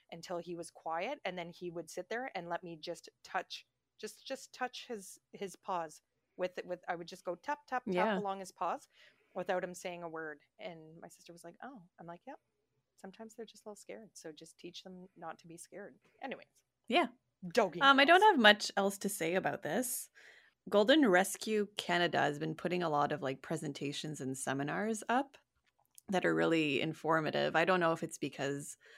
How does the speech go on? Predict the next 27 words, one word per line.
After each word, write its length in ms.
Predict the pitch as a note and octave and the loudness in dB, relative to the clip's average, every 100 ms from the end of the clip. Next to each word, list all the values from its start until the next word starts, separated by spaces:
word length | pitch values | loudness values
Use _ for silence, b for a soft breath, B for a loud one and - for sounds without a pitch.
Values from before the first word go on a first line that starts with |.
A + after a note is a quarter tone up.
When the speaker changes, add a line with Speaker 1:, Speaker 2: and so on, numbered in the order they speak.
| B - | B -4
Speaker 2:
of 140 | D3 | 0
the 80 | D3 | 0
pandemic 680 | - C#3+ D3 F#3 A3 A3 G#3+ | 0 -2 4 4 4 2 0
or 120 | C#3+ B2 | 0 0
if 180 | D#3+ | 0
they've 180 | C#3+ D3+ | -2 0
always 420 | - D#3 D3 C#3+ | 2 2 2 -2
done 220 | - C3 D#3+ | -2 0 0
this, 540 | G#3+ C4 - - - _ b b b b b | -2 -2 -8 -12 -14 _ b b b b b
uh, 200 | - E3+ D#3+ | 2 4 4
but 120 | E3+ | 4
I 80 | F#3+ | 4
think 160 | B3 | 2
it's 120 | B3 - | 2 2
pretty 200 | C4 B3 | 2 4
good. 200 | D#4 F#3 | 4 4
Like, 180 | E3 - | 2 0
it's 160 | D#3+ - | -4 0
good 140 | F3+ | 2
learning 340 | D#3+ D#3+ D#3+ D3 | 4 4 4 0
opportunities. 800 | D3 D#3 D3+ D3+ C3 A#2 - | -2 -4 -4 -4 -2 -4 -6
So 300 | - D#3 C#3+ | -4 -2 0
maybe 240 | C#3+ D3 D#3+ | -2 -2 -4
check 200 | E3+ D#3+ | -2 -2
out 120 | D3 | -2
their 120 | C#3+ | 0
website 680 | E3 A#3 - A#3 A3+ A3+ - | 2 2 4 6 6 4 -4